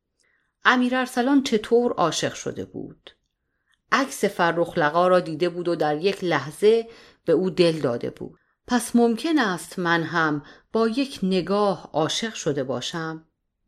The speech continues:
سعی می‌کردم بخوابم. پلک‌هایم را به هم می‌فشردم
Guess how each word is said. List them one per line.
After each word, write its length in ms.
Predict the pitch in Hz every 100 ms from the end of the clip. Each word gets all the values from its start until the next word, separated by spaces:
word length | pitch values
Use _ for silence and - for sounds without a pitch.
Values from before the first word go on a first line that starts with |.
| _ _
سعی 400 | - 202 185 180
می‌کردم 560 | 175 165 170 156 156 160
بخوابم. 840 | 156 127 - 101 - - - 156 _ _ _ _
پلک‌هایم 760 | - 175 156 147 - 185 180 165
را 100 | 160
به 120 | 147
هم 180 | 143 165
می‌فشردم 920 | 175 233 233 208 190 170 160 165 160